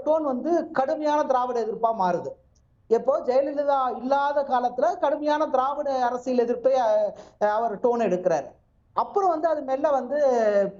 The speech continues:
பா-, அது, அது ஒரு உச்சம் அடைஞ்சதுக்கு பின்னாடி, இன்னைக்கு வந்து அது மெல்ல வந்து, அஹ், அந்த இது போய் இன்னைக்கு வந்து ஒரு பெண், அஹ், ப-, பாரதிய ஜனதாவுக்கான ஆதரவாளரான ஒரு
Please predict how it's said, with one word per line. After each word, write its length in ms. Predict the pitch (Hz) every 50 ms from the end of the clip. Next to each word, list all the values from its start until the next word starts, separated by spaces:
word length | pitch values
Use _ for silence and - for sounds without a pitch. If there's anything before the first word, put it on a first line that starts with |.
| -
பா-, 360 | - 214 214 220 233 226 214 226
அது, 180 | 233 233 254 247
அது 260 | 226 233 233 240 233
ஒரு 180 | 233 233 233
உச்சம் 300 | 233 233 - - 320 269
அடைஞ்சதுக்கு 440 | 226 202 214 - 240 233 202 180 175 -
பின்னாடி, 520 | 180 160 151 147 139 156 240 294 - - _ _ _ _
இன்னைக்கு 320 | - 285 339 381 370 359 302
வந்து 200 | 277 277 285 349
அது 160 | 330 320 277
மெல்ல 320 | 240 247 262 285 311 320
வந்து, 340 | 294 254 240 233 226 262 294 285 269 247 233 214 202 196 180 170 170 160 151 - - - _ -
அஹ், 320 | - 190 185 185 185 180
அந்த 380 | 180 175 202 220 226 262 269 285 262 247 240 226 214 202 202 208 214
இது 220 | 233 247 269 311 285
போய் 280 | - 247 233 233 240 277
இன்னைக்கு 340 | 311 277 269 254 233 240
வந்து 120 | 254 294 277 262 233 214 208 196 190 175 185 - - - -
ஒரு 340 | 226 226 240 247 240 - - _ _ _ _ -
பெண், 220 | 262 277 320 339 320 311 269 247
அஹ், 220 | 226 220 214 208 185 -
ப-, 160 | 220 208 202 190
பாரதிய 340 | 226 254 277 285 294 294 -
ஜனதாவுக்கான 640 | 262 247 247 247 233 226 233 226 226 220 208 202 202 202 196 190 185 175 175 170 170 160 156 143
ஆதரவாளரான 800 | 156 196 240 269 277 262 247 240 220 220 208 202 202 196 196 226
ஒரு 160 | 226 208 190